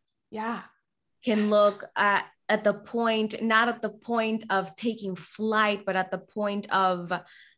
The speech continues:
Speaker 2: landing.
Speaker 1: Mm-hmm. Mm-hmm.
Speaker 2: You know, and, and this is, and, and those are the, those are the spectrums, right? That we've been kind of like, that, like, presencing this, this whole passage too, because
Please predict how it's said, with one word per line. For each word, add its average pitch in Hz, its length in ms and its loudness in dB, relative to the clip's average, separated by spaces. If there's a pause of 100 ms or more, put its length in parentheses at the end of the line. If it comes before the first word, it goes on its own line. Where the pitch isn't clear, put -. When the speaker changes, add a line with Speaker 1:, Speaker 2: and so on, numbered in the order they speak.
(280)
Speaker 2:
landing. 185 880 -2 (300)
Speaker 1:
Mm-hmm. 202 640 -12 (640)
Mm-hmm. 202 280 -12
Speaker 2:
You 214 100 0
know, 202 400 2
and, 208 260 0
and 214 280 2
this 208 260 0
is, 240 280 0
and, 214 380 -4
and 220 180 0
those 262 240 0
are 320 140 -2
the, 233 260 -4
those 226 220 -4
are 285 100 0
the 254 100 -2
spectrums, 190 960 -4
right? 180 300 -2
That 180 160 -2
we've 185 180 -8
been 190 200 -6
kind 190 320 -6
of 202 100 -4
like, 180 360 -4 (580)
that, 196 240 0
like, 190 260 -2
presencing 214 800 -4
this, 180 240 -4
this 180 260 -8
whole 185 240 -8
passage 190 840 -6
too, 226 340 -4
because 180 580 -6